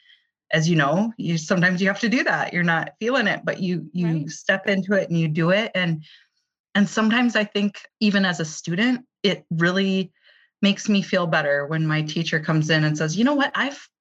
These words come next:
Speaker 1: I have shitty days and things aren't always perfect and rainbows for me." And it sort of feels like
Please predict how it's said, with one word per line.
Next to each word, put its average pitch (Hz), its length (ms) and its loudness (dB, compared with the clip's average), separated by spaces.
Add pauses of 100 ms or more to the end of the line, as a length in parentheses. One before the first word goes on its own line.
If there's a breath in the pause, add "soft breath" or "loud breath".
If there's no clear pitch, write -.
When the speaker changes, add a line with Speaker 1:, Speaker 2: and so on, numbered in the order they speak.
Speaker 1:
I 247 140 2
have 277 220 -4
shitty 247 340 -2
days 220 560 -4
and 185 520 0
things 247 280 2
aren't 220 300 0
always 202 240 -2
perfect 196 500 -2
and 190 120 -4
rainbows 175 400 -2
for 190 140 -2
me." 175 440 2
And 156 380 0 (540 loud breath)
it 196 120 -2
sort 208 220 0
of 202 80 -2
feels 185 360 -2
like 151 220 -2